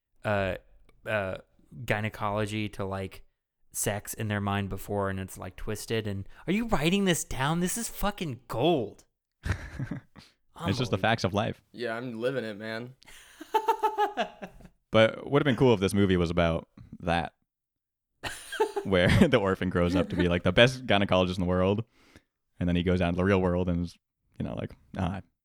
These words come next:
Speaker 2: I can't fall in love 'cause
Speaker 3: Well, I mean,
Speaker 2: I've
Speaker 3: he was a
Speaker 2: <laughs> seen too
Speaker 3: virgin,
Speaker 2: many
Speaker 3: right? He
Speaker 2: pussies
Speaker 3: was a
Speaker 2: on there."
Speaker 3: virgin up until that
Speaker 2: <laughs>
Speaker 3: point.
Speaker 1: For sure, yeah. Um,
Speaker 2: Right.
Speaker 1: and, and wh-, that's one of the fights that he and the, and Michael Caine have is, like,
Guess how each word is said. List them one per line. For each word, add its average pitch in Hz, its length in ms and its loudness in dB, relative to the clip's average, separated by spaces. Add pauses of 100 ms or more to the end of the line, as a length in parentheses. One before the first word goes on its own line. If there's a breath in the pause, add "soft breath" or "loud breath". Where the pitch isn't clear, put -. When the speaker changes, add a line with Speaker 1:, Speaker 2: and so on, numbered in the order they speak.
(320)
Speaker 2:
I 95 60 -8
can't 98 240 0
fall 92 180 2
in 87 80 0
love 87 320 -2 (1120)
'cause - 80 -4
Speaker 3:
Well, 180 80 2
I 180 60 4
mean, 190 100 4
Speaker 2:
I've - 60 6
Speaker 3:
he - 80 6
was 214 100 4
a 175 60 4
Speaker 2:
<laughs> 127 40 2
seen 123 40 -4
too 139 60 4
Speaker 3:
virgin, 95 340 6
Speaker 2:
many 95 100 6
Speaker 3:
right? 113 100 4
He - 40 4
Speaker 2:
pussies 151 140 4
Speaker 3:
was 170 120 6
a 156 40 2
Speaker 2:
on 143 40 -2
there." 143 100 6
Speaker 3:
virgin 139 180 4
up 131 180 2
until 131 320 2
that 117 200 0
Speaker 2:
<laughs> - 60 -18
Speaker 3:
point. 123 460 -2
Speaker 1:
For 123 100 -4
sure, - 380 -4 (100)
yeah. 117 280 -8 (840)
Um, 110 500 -2
Speaker 2:
Right. - 160 -10 (300)
Speaker 1:
and, 156 240 4
and 139 260 0
wh-, 143 140 -2
that's 143 280 2
one 143 140 0
of 131 80 0
the 117 80 0
fights 120 420 0
that 113 220 -4
he 110 260 -2
and 101 140 -4
the, 101 140 -6 (100)
and 104 180 -4
Michael 101 300 -4
Caine 104 280 -8
have 95 280 -8
is, 92 240 -14
like, 98 320 -8